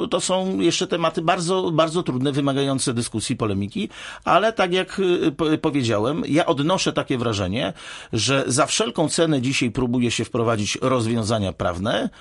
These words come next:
szybko i jak to pewnie, y, w życiu wyjdzie, robione tak szybko i na kolanie,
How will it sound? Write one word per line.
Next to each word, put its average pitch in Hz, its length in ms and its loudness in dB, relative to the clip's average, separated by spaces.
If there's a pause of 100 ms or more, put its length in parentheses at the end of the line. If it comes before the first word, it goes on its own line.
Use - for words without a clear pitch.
(220)
szybko 190 680 2 (540)
i 151 100 2
jak 156 180 4
to 156 120 0
pewnie, 151 440 0
y, 131 360 0
w 113 80 -4
życiu 131 280 0
wyjdzie, 127 480 0 (220)
robione 135 440 0
tak 160 220 0
szybko 170 380 0
i 143 120 0
na 139 100 2
kolanie, 127 560 0